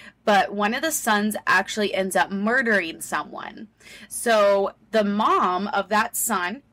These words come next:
tells him to run off, go, go into the mountains and try to hide from the law. So they're trying to protect him.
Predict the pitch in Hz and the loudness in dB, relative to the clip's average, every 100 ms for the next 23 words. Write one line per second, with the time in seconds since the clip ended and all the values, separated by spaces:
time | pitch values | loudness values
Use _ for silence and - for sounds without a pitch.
0 | _ - 220 226 254 220 208 202 180 208 | _ 0 0 0 0 -2 -2 -4 0 2
1 | 220 180 139 - - _ _ - 226 196 | 4 2 0 -8 -20 _ _ -4 -2 0
2 | 233 240 277 294 277 254 247 202 254 254 | 0 0 0 -2 0 0 0 -2 -8 -10
3 | 254 - - - - 214 208 202 202 - | -10 -12 -16 -12 -4 2 2 2 0 -6
4 | _ - 254 214 214 208 196 196 196 - | _ -8 0 2 2 2 2 4 0 -2
5 | 190 185 165 151 - - - 170 180 180 | -4 -2 -6 -6 -8 -6 -4 -2 -2 -4
6 | 247 247 254 247 226 226 208 - 208 202 | 0 0 -2 -6 -2 -2 -2 0 2 2
7 | 202 | 0